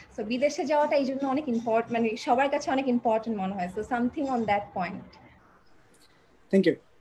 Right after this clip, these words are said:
Speaker 2: এখানে কিছু ইন্টারেস্টিং গল্প আছে, আমি একটু শেয়ার করি। আহ, যখন আমরা ফোর্থ ইয়ারের লাস্ট সেমিস্টারে, আমাদের ব্যাচের অনেকেই, আহ, এইট সেমিস্টার কমপ্লিট হয় নাই।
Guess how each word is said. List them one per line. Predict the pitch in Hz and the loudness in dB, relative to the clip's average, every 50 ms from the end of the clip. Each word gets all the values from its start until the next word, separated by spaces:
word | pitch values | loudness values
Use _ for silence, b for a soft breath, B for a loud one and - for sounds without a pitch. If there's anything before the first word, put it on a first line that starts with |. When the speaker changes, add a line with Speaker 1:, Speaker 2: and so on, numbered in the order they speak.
| _ - | _ 2
Speaker 2:
এখানে | 226 220 220 254 262 269 | 2 4 6 8 8 8
কিছু | 262 262 - 240 | 6 6 4 6
ইন্টারেস্টিং | 220 214 233 233 - - - 247 214 | 6 6 4 4 2 2 2 6 8
গল্প | 180 185 185 185 | 8 8 6 6
আছে, | 185 175 170 - | 2 -2 0 -2
আমি | 156 170 170 | -2 -2 -2
একটু | 165 - | -4 -6
শেয়ার | 185 - 185 156 - | -2 -2 -2 -2 -2
করি। | - 127 120 _ _ _ _ _ _ _ _ _ _ _ _ _ _ _ | -6 -12 -14 _ _ _ _ _ _ _ _ _ _ _ _ _ _ _
আহ, | - 160 160 160 151 143 - _ _ _ _ - 175 | -4 -2 -2 -2 -2 -6 -10 _ _ _ _ -10 -4
যখন | 175 190 202 | -4 -2 0
আমরা | 220 226 233 226 | 2 2 2 0
ফোর্থ | 226 - 214 208 208 - _ - - 240 | 2 4 4 4 2 0 _ -4 2 4
ইয়ারের | 233 226 220 226 226 226 226 214 208 - - 165 | 4 4 4 2 0 0 -2 -4 -8 -10 -10 -8
লাস্ট | 165 175 - - | -8 -8 -6 -6
সেমিস্টারে, | 202 202 208 208 - - 170 170 196 214 _ - 233 226 _ _ _ _ _ _ - | -6 -6 -6 -6 -6 -4 -4 -4 -4 -8 _ -16 -20 -20 _ _ _ _ _ _ -8
আমাদের | - 175 180 175 208 196 | -6 -6 -4 -2 -2 -2
ব্যাচের | 196 202 196 208 208 196 - | -2 -4 -4 -4 -6 -6 -6
অনেকেই, | - 175 185 196 196 196 160 160 202 - - _ _ _ _ _ _ _ _ _ _ _ _ _ _ - _ _ _ - | -8 -6 -6 -4 -2 -2 -2 -2 -4 -8 -14 _ _ _ _ _ _ _ _ _ _ _ _ _ _ -20 _ _ _ -6
আহ, | 185 190 - - _ - - - 165 165 165 160 151 - - | -6 -6 -6 -10 _ -20 -12 -8 -6 -2 -2 -4 -4 -2 2
এইট | 196 202 214 - | 2 2 2 2
সেমিস্টার | - 247 240 240 - _ - 269 240 | -2 -2 -2 -2 -4 _ -4 -4 -2
কমপ্লিট | 240 220 214 214 226 240 - - | 0 0 0 0 0 -2 -2 -2
হয় | 196 170 | -2 -2
নাই। | 139 123 113 113 | -2 -4 -10 -16